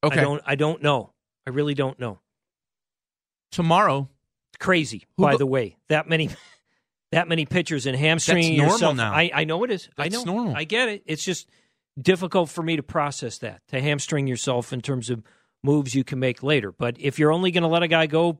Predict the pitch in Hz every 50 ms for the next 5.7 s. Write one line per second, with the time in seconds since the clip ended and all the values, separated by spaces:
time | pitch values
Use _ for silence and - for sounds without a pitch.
0 | _ _ _ - - 160 160 156 - 170 160 156 156 160 208 220 170 143 147 135
1 | - 131 143 139 - - 147 139 123 - - _ _ _ _ _ _ _ _ _
2 | _ - 139 131 - 160 131 - - 147 147 151 160 147 135 135 156 151 156 156
3 | 156 151 143 131 143 135 135 147 151 160 156 - - 147 156 190 214 165 139 147
4 | 156 139 _ _ - 139 135 135 139 135 135 135 131 139 170 202 - - _ _
5 | _ _ - 123 113 131 131 139 143 147 185 214 160